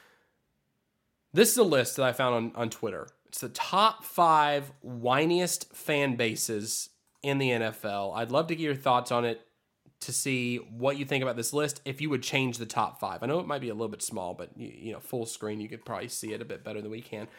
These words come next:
Um, top five, starting one through five,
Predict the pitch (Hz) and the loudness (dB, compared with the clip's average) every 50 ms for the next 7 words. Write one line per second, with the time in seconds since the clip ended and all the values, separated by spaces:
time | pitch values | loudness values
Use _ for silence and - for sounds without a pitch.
0 | - - - - - - - _ - 131 135 139 139 139 139 139 139 135 135 135 | -20 -20 -20 -20 -20 -20 -14 _ 2 6 8 8 8 8 8 6 2 0 -4 -6
1 | - _ _ _ - - - 196 226 - - - 196 185 160 131 120 120 123 127 | -10 _ _ _ -8 2 4 4 4 4 4 6 8 8 8 8 6 4 0 -2
2 | - - - _ _ _ _ _ _ _ _ _ - - - 156 151 143 139 135 | -6 -12 -20 _ _ _ _ _ _ _ _ _ -2 4 8 8 8 8 6 4
3 | 131 131 131 135 135 135 127 - 120 110 107 107 113 - | 4 2 2 2 0 -4 -2 0 0 2 2 0 -2 -4